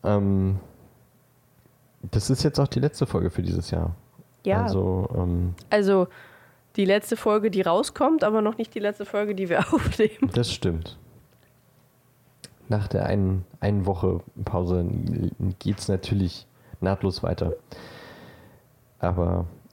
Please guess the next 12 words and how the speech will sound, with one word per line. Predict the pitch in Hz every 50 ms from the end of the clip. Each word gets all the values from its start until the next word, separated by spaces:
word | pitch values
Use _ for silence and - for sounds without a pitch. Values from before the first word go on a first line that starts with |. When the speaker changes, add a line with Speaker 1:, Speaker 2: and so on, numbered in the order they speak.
| _
Speaker 1:
es | - 98 - -
gibt | 127 110 - 113
halt | 104 92 90
nur | 95 92 90
noch | 90 90 87 - - - - -
einen | - 92 90 90 90 90 90 87 - - - - - _ _ _ _ _ _ _ _ _
Montag | - 101 104 98 - 90 90 -
Schrägstrich | - - 95 92 - - - 92 87 85 -
Dienstag | - 101 101 98 - - - 87
in | 90 92 92
diesem | 90 85 82 87
Jahr. | 85 85 85 87 87